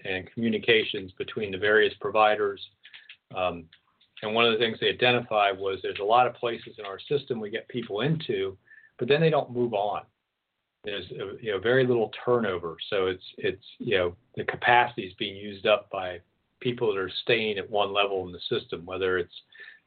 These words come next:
um, you know, uh, permanent supported housing or whether it's,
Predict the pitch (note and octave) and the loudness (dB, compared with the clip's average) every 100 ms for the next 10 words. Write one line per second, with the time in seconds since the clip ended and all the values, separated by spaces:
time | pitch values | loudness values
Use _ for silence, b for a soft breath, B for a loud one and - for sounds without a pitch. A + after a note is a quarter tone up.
0 | A2+ F#2+ F#2 E2+ E2 _ _ _ _ _ | 4 6 6 2 -8 _ _ _ _ _
1 | _ _ _ _ _ B2+ G2+ F#2 - _ | _ _ _ _ _ -6 -2 -2 -6 _
2 | - G#2 F2+ F2+ _ _ _ - C3+ A#2+ | -4 -2 0 -2 _ _ _ 0 2 2
3 | A2 - - A#2+ G2 - B2 B2+ B2 A#2 | -2 -8 -2 0 0 0 4 4 2 -6
4 | G#2+ _ _ _ _ - G#2+ G#2 G2 G#2+ | -8 _ _ _ _ -12 -6 -4 -4 -4
5 | G#2 G2+ G2+ - G2 | -4 -4 -4 -4 -8